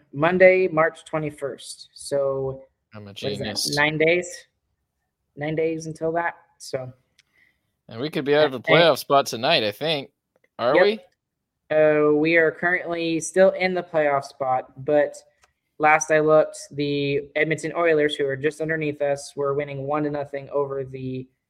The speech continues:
Speaker 1: Tampa Bay Lightning. And
Speaker 2: Good
Speaker 1: it is
Speaker 2: deal.
Speaker 1: currently still one nothing in the second period with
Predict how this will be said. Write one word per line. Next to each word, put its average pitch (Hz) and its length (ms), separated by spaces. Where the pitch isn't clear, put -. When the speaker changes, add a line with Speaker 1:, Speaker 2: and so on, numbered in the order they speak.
Speaker 1:
Tampa 139 220
Bay 131 220
Lightning. 123 440
And 143 220
Speaker 2:
Good 147 140
Speaker 1:
it 147 40
is 131 80
Speaker 2:
deal. 113 180
Speaker 1:
currently 151 560
still 208 540
one 160 200
nothing 156 380
in 151 80
the 147 80
second 147 300
period 135 460
with 143 260